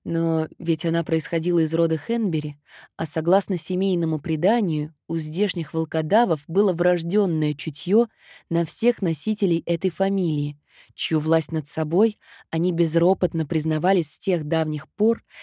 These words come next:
когда их предков, основоположников этой породы, привёз с Востока достославный сэр Уриан Хенбери,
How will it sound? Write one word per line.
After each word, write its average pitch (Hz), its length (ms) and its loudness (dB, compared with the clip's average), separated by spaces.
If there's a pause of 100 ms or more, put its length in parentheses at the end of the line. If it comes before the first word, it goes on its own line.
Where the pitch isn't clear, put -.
(160)
когда 160 240 2
их 156 180 -2
предков, 180 460 0 (280)
основоположников 165 920 0
этой 160 240 -4
породы, 165 540 2 (420)
привёз 165 340 0
с - 140 -10
Востока 175 560 0 (160)
достославный 170 840 0
сэр 190 340 0 (180)
Уриан 175 380 2
Хенбери, 156 580 -2